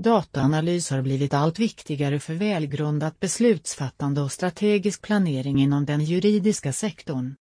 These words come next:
Alexander Soliman understryker betydelsen av att utnyttja dataanalysverktyg och teknik för att få insikter i ärendetrender,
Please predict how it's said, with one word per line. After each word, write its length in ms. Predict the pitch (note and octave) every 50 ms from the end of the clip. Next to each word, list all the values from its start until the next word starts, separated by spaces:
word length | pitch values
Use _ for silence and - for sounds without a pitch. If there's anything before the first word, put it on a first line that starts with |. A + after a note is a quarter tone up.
| _ _ _ _ - -
Alexander 680 | F3 F3 F3+ G3 - - - G3 F#3 F3+ F3+ E3+ G3 G#3
Soliman 600 | - - A3 G3+ G3+ A#3 F#3+ D3 C3+ C#3 F3 -
understryker 840 | - A3 F#3 C#3+ C3 B2 - - D3 C#3 C3 C3 - - E3 D#3+ D#3+
betydelsen 800 | F3+ G3+ - - F#3+ F#3 D#3 E3+ E3+ D#3 - - G3+ G3+ G3 -
av 300 | - C#3+ C#3 C#3+ - -
att 140 | E3+ - -
utnyttja 600 | G#3+ F#3+ - - E3+ E3 D#3 - - - E3 E3
dataanalysverktyg 1300 | E3 G3 G3 E3 C#3 - D3 C#3+ D3 C#3+ C#3 C#3+ D3+ D3+ C#3+ - - C#3 C3 - - - D3 C#3 C3 -
och 100 | G3 G3
teknik 520 | - D#3 C#3+ C3 - - D3 C3+ - - B2+
för 180 | - D#3 D3+
att 140 | D#3 D3+ -
få 220 | - D3 C#3+ D3
insikter 680 | - A#3 A3+ F#3 D3 - - D3+ C3+ - - - D#3+ D3
i 80 | D3+ - -
ärendetrender, 1080 | G3+ G3 E3 C3+ C3+ C3+ C3 B2+ B2+ - - F3 F3 F3 E3+ D#3 C3 B2+ A#2+ B2+ C3